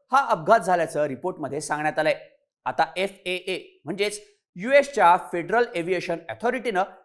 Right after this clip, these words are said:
डिसेंबर दोन हजार अठरा मध्ये फ्युएल कंट्रोल स्विचबाबत इशारा जारी केला होता. आता हे फ्युएल कंट्रोल स्विच नेमके असतात काय ते बघूयात.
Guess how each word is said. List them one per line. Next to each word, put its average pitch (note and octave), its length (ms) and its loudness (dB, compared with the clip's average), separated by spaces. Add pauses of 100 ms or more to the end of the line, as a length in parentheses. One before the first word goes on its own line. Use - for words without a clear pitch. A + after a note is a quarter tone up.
(160)
डिसेंबर C4+ 460 2
दोन G#3+ 180 2
हजार G3+ 220 4
अठरा A#3 320 -2
मध्ये A3+ 240 2 (460)
फ्युएल C#4+ 240 6
कंट्रोल G#3 380 -2
स्विचबाबत E3+ 760 -2
इशारा C#3+ 360 0
जारी D3+ 260 2
केला D#3 200 0
होता. D3+ 220 2 (280)
आता B3 180 0
हे D4 120 4
फ्युएल C4 380 4
कंट्रोल B3 380 -2
स्विच F3+ 420 -4
नेमके E3 360 -6
असतात C#3 380 0
काय D3+ 160 2
ते E3+ 120 -8
बघूयात. E3 320 0